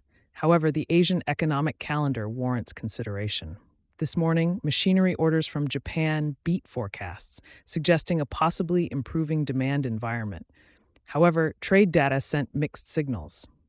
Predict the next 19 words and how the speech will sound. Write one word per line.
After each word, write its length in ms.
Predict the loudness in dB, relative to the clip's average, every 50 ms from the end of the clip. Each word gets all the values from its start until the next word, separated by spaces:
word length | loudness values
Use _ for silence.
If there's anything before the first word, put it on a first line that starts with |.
| _ _ _ _
For 100 | -6 -4
the 160 | 0 2 4
A 120 | 6 6 6
S 140 | 6 4 2
X 200 | -2 -2 -4 -6
two 180 | -4 -2 -2
hundred, 480 | -2 0 0 0 0 0 -2 -6 -6 -8 -8
Australian 440 | -8 -6 0 2 4 6 6 6 4
employment 480 | 2 0 0 0 2 2 2 0 -2
figures 380 | -4 -6 -6 -4 -4 -6 -6 -6
could 300 | -8 -6 -4 -6 -6 -4 0
influence 520 | 2 2 2 0 0 -4 -4 -4 -4 -6
sentiment 500 | -4 -2 -2 -2 -2 -2 -4 -6 -6 -8 -10
toward 240 | -12 -10 -8 -8 -8 -8 -6
R 160 | -6 -4 -4
B 180 | -4 -4 -4 -4
A 140 | -4 -4
monetary 500 | -4 -4 -4 -4 -6 -8 -8 -8 -10 -10
policy. 680 | -10 -10 -10 -10 -8 -8 -8 -10 -10 -12 -14 -16 _